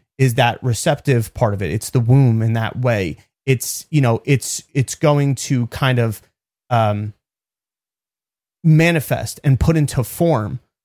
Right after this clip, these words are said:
that energy and stuff through a certain quality. Not only that, if we wanna look at it in, like, kind of like this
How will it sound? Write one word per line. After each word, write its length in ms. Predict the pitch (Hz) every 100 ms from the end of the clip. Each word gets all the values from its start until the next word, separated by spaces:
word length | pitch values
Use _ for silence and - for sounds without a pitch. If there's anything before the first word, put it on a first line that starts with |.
| _ -
that 300 | 131 131 -
energy 400 | 151 151 117 113
and 100 | 110
stuff 280 | - 117 110
through 340 | - 208 190
a 60 | 156
certain 320 | - 123 131
quality. 500 | - 185 156 90 76 - _
Not 140 | 165 220
only 180 | 202
that, 380 | 131 147 151 123
if 140 | - 117
we 100 | 156
wanna 260 | 180 170
look 300 | 143 139 139
at 80 | 139
it 100 | 123
in, 300 | 123 120 117
like, 160 | 107 104
kind 240 | 120 113
of 100 | 104
like 280 | 107 98 - _ _ _ _
this 360 | 123 110 -